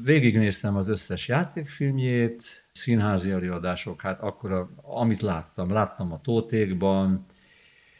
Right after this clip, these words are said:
láttam még a Víg Színházban őt játszani, érettségiző koromban körülbelül.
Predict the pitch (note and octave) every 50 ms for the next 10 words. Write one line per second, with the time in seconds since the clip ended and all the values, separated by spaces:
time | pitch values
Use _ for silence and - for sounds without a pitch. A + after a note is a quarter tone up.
0 | _ _ - - G2 G2 G2+ G2+ G2+ F#2 - - G2 F2+ F#2 F#2 F2+ F2 F2+ E2
1 | G#2+ B2 A#2+ - - A#2 A2 G2+ G#2 G#2 G2+ F#2 F2 G2 G2 G2 F#2+ F#2+ F#2+ -
2 | A2 F#2+ F#2 F2+ - - - G#2+ F#2+ F#2 F2+ F2+ F2+ F2+ F#2 F2+ F2+ F2+ F2+ F2
3 | E2 - - D2+ D2 C2+ A1+ G1+ - - G2 G2+ G2 G2+ F2+ - - G2 F#2 F#2
4 | F#2+ F2 F2+ F#2 F2+ - - F#2+ F#2 F#2+ F#2 F2+ F#2+ F#2 - - F#2+ F2+ F#2 F2
5 | E2 G2+ G2+ G2+ G#2 A2 A#2 A#2+ B2 A#2+ -